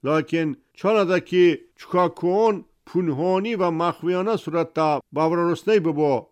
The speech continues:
ای محاسبه کرده نی ببه. چه پیامبر اکرم صلی الله علیه و سلم که نقل بکی حضرت یامیشه. چه هر گلی چی گلی روف و معنو و حقیقت شسته. و هر گلی بانده و اخلاصی حقیقت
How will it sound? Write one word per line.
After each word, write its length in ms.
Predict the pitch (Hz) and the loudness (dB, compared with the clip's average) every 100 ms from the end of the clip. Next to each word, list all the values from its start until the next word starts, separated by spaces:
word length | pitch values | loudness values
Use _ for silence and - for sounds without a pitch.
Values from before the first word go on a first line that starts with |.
| - | -4
ای 160 | 185 202 | 0 0
محاسبه 540 | 156 156 156 127 151 | 2 2 0 -2 -4
کرده 420 | 147 156 147 180 | -2 -2 0 0
نی 120 | 170 180 | 0 0
ببه. 320 | 151 127 107 _ _ | 0 -2 -6 _ _
چه 160 | 147 | -4
پیامبر 440 | 156 170 175 175 180 | -2 0 0 0 0
اکرم 340 | 170 220 214 | 0 -2 -2
صلی 220 | - 185 | -2 -2
الله 220 | 214 196 | 0 0
علیه 380 | 175 175 175 165 | 0 2 2 2
و 100 | 175 | 0
سلم 280 | 139 180 185 | -2 -4 -4
که 100 | 170 | -4
نقل 320 | 160 202 196 | -2 0 0
بکی 320 | 165 170 160 | 0 -2 0
حضرت 340 | 160 160 147 135 | 0 0 -4 -4
یامیشه. 560 | 135 143 156 143 127 - | -4 -2 -2 -2 -4 -6
چه 140 | - 143 | -6 -4
هر 360 | 151 220 220 | 0 2 2
گلی 320 | 160 175 175 | 0 2 2
چی 240 | - - 214 | 0 -4 -2
گلی 240 | 180 208 | 0 2
روف 480 | 165 151 214 175 - | 0 -2 -4 -4 0
و 260 | 160 151 127 _ - | 2 2 0 _ -10
معنو 500 | 127 156 165 180 202 | -4 0 0 0 0
و 60 | 165 | 2
حقیقت 440 | 135 143 143 180 | 0 0 -2 -4
شسته. 560 | - 139 - 127 113 - - | -4 -8 -6 -8 -8 -12 -6
و 40 | |
هر 320 | 151 156 226 196 | -2 0 2 2
گلی 300 | 190 185 165 | 2 2 0
بانده 800 | 131 170 185 180 170 220 214 - - | -2 0 0 0 -2 0 0 -2 -6
و 180 | 156 160 | -4 -2
اخلاصی 680 | 180 175 - 185 180 - 226 | -2 -4 -2 0 0 -2 -2
حقیقت 800 | 170 - 165 175 160 170 165 | -2 -2 0 0 2 0 0